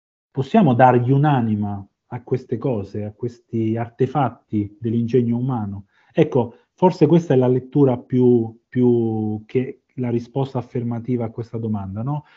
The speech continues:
Il digitale può avere una, gli possiamo dare un'anima, ecco, gli possiamo dare un'anima, possiamo immettere l'anima nel digitale, che è poi invece anche quello, il supplemento d'anima,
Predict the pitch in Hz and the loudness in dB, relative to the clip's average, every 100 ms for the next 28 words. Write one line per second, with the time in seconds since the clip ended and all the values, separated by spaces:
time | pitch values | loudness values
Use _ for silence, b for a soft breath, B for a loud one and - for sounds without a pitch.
0 | b - 123 131 131 139 180 147 131 - | b -8 -2 -2 -2 0 2 4 2 2
1 | 147 143 165 139 127 135 127 123 123 131 | 0 2 0 0 -2 -4 -4 -4 -4 -6
2 | - 180 135 123 127 127 127 127 107 101 | -4 -2 -2 0 2 2 0 -2 -4 -6
3 | 113 117 - 101 110 107 - 156 110 110 | -8 -10 -10 -12 -12 -14 -8 -6 -4 -6
4 | 104 110 117 110 104 170 135 120 123 - | -6 -6 -8 -10 -10 -6 -6 -4 -8 -10
5 | 110 110 110 107 104 101 113 156 165 104 | -10 -8 -8 -8 -10 -16 -8 -6 -4 -8
6 | 110 _ b b _ 190 196 - 123 123 | -10 _ b b _ 0 2 6 6 6
7 | 127 117 - 120 117 120 117 113 b b | 0 -4 -4 -6 -6 -6 -4 -4 b b
8 | b b _ _ 151 147 147 143 143 131 | b b _ _ 4 6 8 6 4 0
9 | 120 - 143 - 139 139 165 143 143 135 | -2 -2 -2 0 -2 0 -2 -2 -2 -2
10 | 120 107 110 110 110 110 | -2 -2 -4 -6 -6 -8